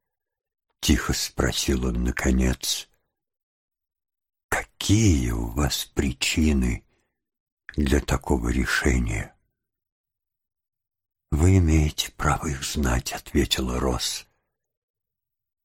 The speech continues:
"И все ваши слова бессильны их изменить. Это долг,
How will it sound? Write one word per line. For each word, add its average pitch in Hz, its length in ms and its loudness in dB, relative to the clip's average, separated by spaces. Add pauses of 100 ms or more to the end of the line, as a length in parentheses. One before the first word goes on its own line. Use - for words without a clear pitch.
(180)
"И 78 60 -4
все - 420 2
ваши 95 280 -2
слова 80 600 2 (720)
бессильны 87 720 4
их - 220 -4
изменить. 65 720 0 (1600)
Это - 260 0
долг, 71 800 0